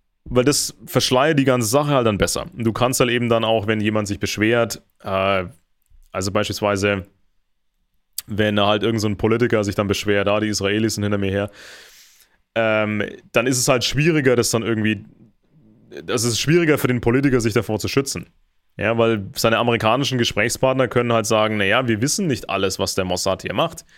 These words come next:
Ja, wir versuchen es rauszufinden, aber wir können nicht alles absichern." Weil der Mossad ist ein Geheimdienst und die wollen geheim sein, ja.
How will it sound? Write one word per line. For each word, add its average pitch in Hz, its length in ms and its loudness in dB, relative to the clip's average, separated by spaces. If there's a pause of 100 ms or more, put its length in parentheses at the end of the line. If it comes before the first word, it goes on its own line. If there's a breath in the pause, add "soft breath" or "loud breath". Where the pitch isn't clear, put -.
(680 soft breath)
Ja, 107 240 0
wir 104 140 2
versuchen 131 420 0
es 120 100 0
rauszufinden, 107 600 0
aber 113 140 0
wir 107 120 0
können 120 280 0
nicht 113 160 -2
alles 107 520 -2 (1400)
absichern." - 640 0 (420)
Weil - 180 -2 (100)
der 101 220 -2
Mossad 104 360 2
ist 110 120 0
ein 113 60 0
Geheimdienst 123 680 4
und 92 40 -2
die 87 80 -4
wollen 98 160 2
geheim 123 320 4
sein, 117 320 -2
ja. 123 240 -2